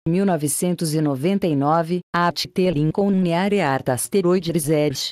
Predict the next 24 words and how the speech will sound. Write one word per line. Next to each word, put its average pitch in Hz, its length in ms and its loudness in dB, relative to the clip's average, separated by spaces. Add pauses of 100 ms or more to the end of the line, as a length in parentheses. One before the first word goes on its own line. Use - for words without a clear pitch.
(120)
Linear, 196 540 2 (140)
Facility 190 760 -2
Near 180 320 0
Socorro, 165 680 -2 (120)
New 196 220 2
Mexico, 190 680 -2 (120)
and 180 200 2
has 143 200 -2
been 175 340 2
studied 160 520 -2
extensively 160 880 0
since 190 500 -2
then. 107 260 0 (540)
Observations 147 880 0
show 175 260 0 (100)
that 151 440 0
the 151 100 0
primary, 160 640 -2 (100)
or 190 120 0
alpa, 160 480 0 (120)
objects 180 760 0
about 156 440 -2
zero 151 400 0 (140)
oito 185 400 0